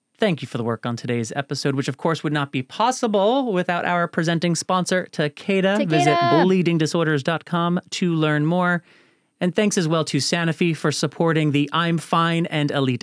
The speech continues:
Speaker 1: Athletes segments, and visit levels matter dot com to learn more from them. Amy Board,
Speaker 2: Yes.
Speaker 1: Bloodstream has two episodes left in its twenty twenty-three calendar, the next being on December eighth.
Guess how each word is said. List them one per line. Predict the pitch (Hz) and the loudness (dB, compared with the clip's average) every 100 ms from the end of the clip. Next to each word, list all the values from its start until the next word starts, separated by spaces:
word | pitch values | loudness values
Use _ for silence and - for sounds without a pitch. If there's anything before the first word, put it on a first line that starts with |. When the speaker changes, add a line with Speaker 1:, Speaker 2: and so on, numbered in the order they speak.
| - | -4
Speaker 1:
Athletes | 170 180 175 175 - | -4 0 -2 -2 -6
segments, | - 165 151 160 151 - - - - | -4 -2 0 0 -2 -6 -12 -20 -8
and | 160 151 | -2 0
visit | 147 165 - | 2 0 -2
levels | 185 269 190 170 135 - | 0 2 2 2 0 -2
matter | 135 135 135 135 131 139 | 0 2 2 2 0 -2
dot | 131 127 131 | -2 -2 -2
com | - 120 117 113 - _ _ - | -2 0 0 -2 -8 _ _ -6
to | 131 | -2
learn | 117 113 117 | 0 0 0
more | 98 95 | -2 -6
from | 92 - 107 107 | -8 -6 -4 -2
them. | 127 127 98 - _ _ _ _ _ _ _ | 0 0 -2 -8 _ _ _ _ _ _ _
Amy | 160 180 185 | -2 0 2
Board, | 160 147 139 135 131 127 _ | 4 4 4 2 -2 -6 _
Speaker 2:
Yes. | 226 226 240 208 135 | -4 0 2 2 2
Speaker 1:
Bloodstream | 165 165 - 170 165 | 2 0 -2 0 2
has | 147 135 - | 2 0 -4
two | - 208 208 | -4 2 2
episodes | 196 190 - 196 180 | 0 -4 -2 0 0
left | 196 147 131 139 | 0 0 0 -2
in | |
its | 123 - | -2 -4
twenty | - 143 131 | -4 -2 -2
twenty-three | 123 - 127 120 - 123 | -2 -2 -2 -2 -2 -4
calendar, | - 151 143 156 156 156 | -2 0 0 2 0 0
the | 131 | 0
next | 139 - - | 0 -4 -2
being | 143 143 | 0 2
on | 139 135 | 2 2
December | 131 156 143 135 - | 0 0 2 0 0
eighth. | 170 165 | -2 -2